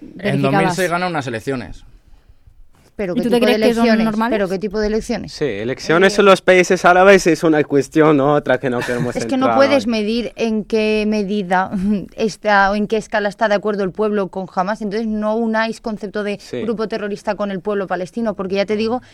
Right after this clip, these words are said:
Speaker 3: que creo que no, que no está siendo como lo están plasmando en Europa. Las
Speaker 4: ¿Cómo si te
Speaker 3: noticias.
Speaker 4: mandamos a una, a un, a una cárcel y te dimos, eh, te decimos que no puedes ser amigo de los criminales? Es imposible. Estás dentro, son los únicos que te pueden apoyar.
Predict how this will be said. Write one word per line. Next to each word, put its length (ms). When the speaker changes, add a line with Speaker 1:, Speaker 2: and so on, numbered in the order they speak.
Speaker 3:
que 240
creo 340
que 160
no, 580
que 160
no 240
está 720
siendo 440
como 340
lo 140
están 260
plasmando 520
en 120
Europa. 340
Las 200
Speaker 4:
¿Cómo 220
si 60
te 60
Speaker 3:
noticias. 160
Speaker 4:
mandamos 520
a 80
una, 320
a 240
un, 340
a 140
una 180
cárcel 380
y 80
te 100
dimos, 380
eh, 120
te 160
decimos 440
que 80
no 160
puedes 280
ser 200
amigo 340
de 100
los 200
criminales? 720
Es 180
imposible. 560
Estás 380
dentro, 400
son 240
los 180
únicos 380
que 100
te 80
pueden 360
apoyar. 440